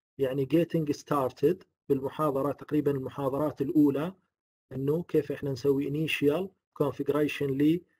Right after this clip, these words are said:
المايكروتك. وكذلك ال، ال، البارحة أو بالمحاضرة السابقة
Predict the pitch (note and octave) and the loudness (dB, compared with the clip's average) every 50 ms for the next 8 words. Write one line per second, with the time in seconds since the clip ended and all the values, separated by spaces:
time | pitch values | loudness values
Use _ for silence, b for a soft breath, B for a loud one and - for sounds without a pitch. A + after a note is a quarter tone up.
0 | _ _ _ _ _ C3 C3 C#3 C3+ C3+ C#3+ - - C3+ C#3 C#3 C#3+ C#3+ C3+ B2 | _ _ _ _ _ -2 -2 -2 -2 -4 -8 -6 -4 -2 -2 0 0 0 -2 -2
1 | - C3+ C3 C3 B2+ - - A3+ D4 - - - G3+ F3 E3 - F3 E3+ F#3 F3+ | -2 -2 -2 -2 -2 -2 -4 -4 -4 -6 -2 0 2 2 4 4 2 2 4 4
2 | D3 C#3+ C#3 - - D3 C#3 C#3+ - - C3+ C3 C3 C3+ - C3 C3+ C3 C3 D3+ | 2 2 0 0 -2 -2 -2 -2 -2 -4 -6 -6 -6 -8 -6 -6 -6 -2 0 0
3 | D3+ D3 C#3+ - - C3+ C3 B2+ B2 C3 B2+ C3+ C3 - - D3+ D3 C3+ C3+ B2+ | 0 0 -2 -4 -6 -4 -4 -2 -2 -2 -4 -4 -6 -6 -2 -2 0 0 0 -2
4 | B2+ - - - C#3+ C#3 B2+ B2+ B2 - E3 G#3+ - | -4 -6 -4 -2 -2 0 0 -2 -2 -4 -6 -8 -8